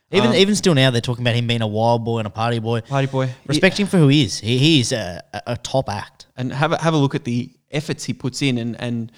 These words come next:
Speaker 2: what he does with his body to get ready for this and to be like what he's been for over four years, even, even longer than that, uh, and the performances that he puts in. But,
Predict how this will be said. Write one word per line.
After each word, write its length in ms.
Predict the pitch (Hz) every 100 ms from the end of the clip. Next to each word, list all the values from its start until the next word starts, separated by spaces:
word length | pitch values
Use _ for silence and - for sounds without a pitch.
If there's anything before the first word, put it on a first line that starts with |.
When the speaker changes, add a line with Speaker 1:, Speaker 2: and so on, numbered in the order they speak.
| - _ _
Speaker 2:
what 160 | - 135
he 60 | 127
does 240 | 127 113
with 120 | 131
his 140 | 131 113
body 300 | 127 123 113
to 120 | 113 107
get 160 | - - 123
ready 220 | 127 127
for 160 | -
this 200 | 117 113
and 160 | 120 113 _ _ _
to 120 | - 117
be 420 | 139 131 123 - _ _ _ 127
like 260 | 127 147 143
what 120 | 131
he's 100 | 113
been 260 | - 123 117
for 180 | -
over 220 | - 135 120
four 260 | - 123
years, 240 | 117 120 -
even, 300 | 160 147 139
even 260 | 151 135 123
longer 240 | 123 123
than 180 | 117 113
that, 180 | 113 - - _ -
uh, 20 | 113
and 100 | 117
the 40 |
performances 560 | 117 113 120 120 - 113
that 80 | 113
he 60 |
puts 300 | 117 117 -
in. 160 | 120 113
But, 200 | 120